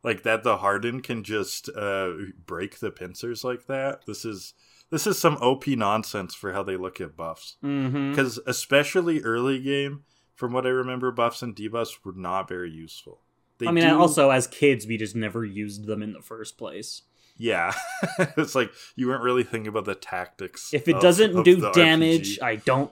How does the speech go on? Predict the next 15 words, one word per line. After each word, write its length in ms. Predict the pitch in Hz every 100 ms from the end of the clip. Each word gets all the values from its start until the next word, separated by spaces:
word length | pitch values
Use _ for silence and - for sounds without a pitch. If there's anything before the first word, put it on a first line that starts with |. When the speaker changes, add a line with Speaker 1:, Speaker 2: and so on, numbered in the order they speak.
| -
Speaker 2:
want 420 | 127 107 120 107
it. 80 | 107 _ _ _ _ _ _ -
Speaker 1:
Yeah. 240 | 95 87 - _ _ _ _ -
Speaker 2:
That's 220 | 123 143
why 120 | 139
my 140 | 131 123
Charizard 640 | - 143 147 143 143 143
had 240 | 151 107 -
Ember, 540 | 135 147 165 160 147 _
Flamethrower, 760 | 143 135 123 143 135 131 123 123 -
Fire 320 | 127 123 123
Spin, 260 | - 135 123
and 120 | 98
Fire 380 | _ 123 107 71
Blast. 480 | - 71 - -